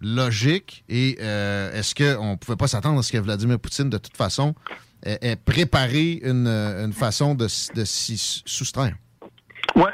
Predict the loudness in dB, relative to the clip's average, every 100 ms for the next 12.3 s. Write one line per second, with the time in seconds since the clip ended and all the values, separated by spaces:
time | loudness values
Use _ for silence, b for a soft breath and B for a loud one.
0 | 2 2 2 0 -2 0 0 2 2 2
1 | 2 0 2 0 2 -2 0 0 0 -4
2 | 0 0 2 -2 2 2 2 0 -4 -12
3 | b b b b 0 0 0 -4 -2 -2
4 | 0 0 0 2 2 2 -2 -2 -2 -2
5 | -2 -2 -2 0 0 2 0 0 -6 _
6 | 0 2 4 4 2 0 -8 -12 -10 2
7 | 2 4 2 2 0 0 0 0 0 -2
8 | 0 0 -2 -14 B -8 -6 B B 4
9 | 6 4 2 -2 -2 2 2 2 2 0
10 | 0 -6 -2 0 2 2 2 2 0 0
11 | 0 2 0 -2 -4 -2 -4 -2 -2 -4
12 | -8 -2 -2